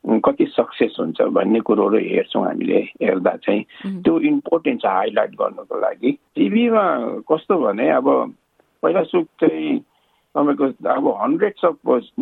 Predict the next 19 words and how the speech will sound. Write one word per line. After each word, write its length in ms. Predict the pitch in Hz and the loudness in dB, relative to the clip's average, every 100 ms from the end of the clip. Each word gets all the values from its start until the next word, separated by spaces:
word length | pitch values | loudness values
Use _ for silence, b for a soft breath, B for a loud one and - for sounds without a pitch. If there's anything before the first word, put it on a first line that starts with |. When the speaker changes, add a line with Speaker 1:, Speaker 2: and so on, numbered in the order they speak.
| 123 | 0
Speaker 1:
अ, 120 | 113 | 0
तपाईँको 380 | 113 135 135 123 | 0 0 0 0
एप्लिकेन्ट 520 | 123 139 143 - 120 107 | 2 2 0 0 -2 -4
हुन्छ। 200 | - 110 | -8 -2
पहिला 400 | 131 - 143 139 | -2 0 0 0
त 300 | - 123 - - - | 0 -2 -2 -6 -4
एचआर 320 | 151 - 131 | -4 -2 -4
कोमा 240 | 123 123 107 | -2 -4 -2
जान्छ 300 | 95 92 92 | -4 -4 -2
नि 160 | 127 | -2
त, 80 | - | -2
होइन? 180 | 82 - | -4 -4
Speaker 2:
उम्। 420 | 82 - - 180 | -6 -6 -6 -4
Speaker 1:
ह्युमन 300 | 165 233 - | 0 2 2
रिसोर्समा 680 | 233 - _ _ - 107 101 | 0 -4 _ _ -4 -2 -2
जान्छ। 320 | 95 90 82 | 0 -2 0
उनीहरू 500 | 104 - - 143 - | -2 0 2 2 2
साह्रो 300 | - - 143 | 0 -2 -2
एक्सपिरियन्स 560 | - 123 - 139 123 120 | -4 -8 -4 -2 -2 -4